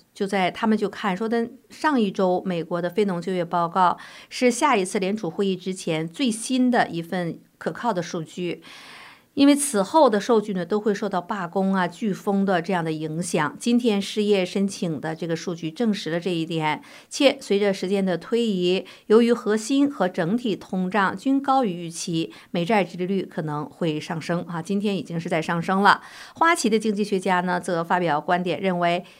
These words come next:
一些没有受到飓风影响的州也出现了初领失业金人数大幅增长。这说明呢，不仅仅是暂时的天气的驱动，而可能呢，是反映出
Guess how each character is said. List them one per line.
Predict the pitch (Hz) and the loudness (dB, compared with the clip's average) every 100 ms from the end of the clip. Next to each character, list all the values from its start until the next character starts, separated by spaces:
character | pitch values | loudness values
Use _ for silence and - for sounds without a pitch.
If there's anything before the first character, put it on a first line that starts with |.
| _ | _
一 | - | -4
些 | 302 311 | 0 4
没 | 262 220 | 6 6
有 | 240 | 2
受 | 214 | 2
到 | 190 175 | 0 0
飓 | 175 | 0
风 | 180 180 | -4 -4
影 | 175 170 | -4 -4
响 | 180 151 | -4 -6
的 | 151 | -8
州 | 151 185 185 190 - - | -2 0 0 -2 -10 -4
也 | 185 170 | 0 2
出 | 170 285 285 | 0 -4 -2
现 | 294 233 | 2 2
了 | 175 160 - | 2 0 -2
初 | - 220 | -4 -2
领 | 202 135 | 0 -2
失 | - | -2
业 | 185 170 | -2 -2
金 | 175 170 | -4 -2
人 | 156 156 | -4 -4
数 | - | -8
大 | 165 233 226 | -4 -2 -2
幅 | - 160 | -2 -6
增 | 165 156 | -4 -2
长。 | 165 151 - - - - | -2 -4 -6 -18 -20 -16
这 | - 330 | -2 0
说 | 320 311 | 2 4
明 | 277 185 | 4 4
呢， | 202 | 0
不 | 202 285 | 0 -2
仅 | - 170 | -2 -2
仅 | 208 196 165 | -2 -4 -4
是 | 180 | -8
暂 | 165 294 254 | 0 2 4
时 | 208 - | 2 -2
的 | 156 196 | -2 -2
天 | - 190 180 | -2 -2 -2
气 | 185 180 | -4 -4
的 | 170 | -4
驱 | 135 - 185 | -6 -4 0
动， | 208 180 - - - | 0 -2 -10 -20 -2
而 | - 180 - - | 2 4 2 -4
可 | - 180 | -4 -2
能 | 165 151 156 | 0 -2 0
呢， | 220 233 | 2 2
是 | 240 | 2
反 | 214 190 160 | 0 0 0
映 | 170 180 | -2 -6
出 | - 262 269 | -2 0 0